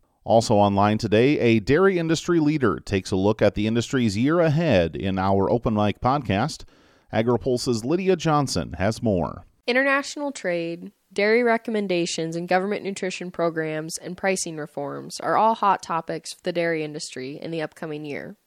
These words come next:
Speaker 2: That's according to Michael Dykes, president and C E O of the International Dairy Foods Association.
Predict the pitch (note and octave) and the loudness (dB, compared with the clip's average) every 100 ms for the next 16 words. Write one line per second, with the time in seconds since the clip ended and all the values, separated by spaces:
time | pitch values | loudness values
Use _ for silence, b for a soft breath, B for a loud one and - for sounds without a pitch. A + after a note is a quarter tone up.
0 | - A3+ B3 - G#3+ F#3+ E3+ E3 F3 F3+ | 0 0 0 -2 -2 0 -2 0 0 -2
1 | F3+ G#2+ F#2+ - - - _ - G3+ A3 | -2 -2 -4 -8 -10 -12 _ -2 0 0
2 | A#3 A3 E3+ F3 - A#3 A3+ E3+ D#3+ - | -2 -2 -6 -6 -6 -4 0 2 0 -2
3 | E3+ - D3 G3+ F#3 F3+ - F3 E3 D#3+ | -6 -6 -4 -4 -2 -4 -6 -10 -6 -4
4 | D#3+ E3 D#3 D#3 E3+ - F#3+ - - F#2+ | -4 -4 -8 -8 -8 -8 -8 -8 -10 -8
5 | - - - | -10 -12 -16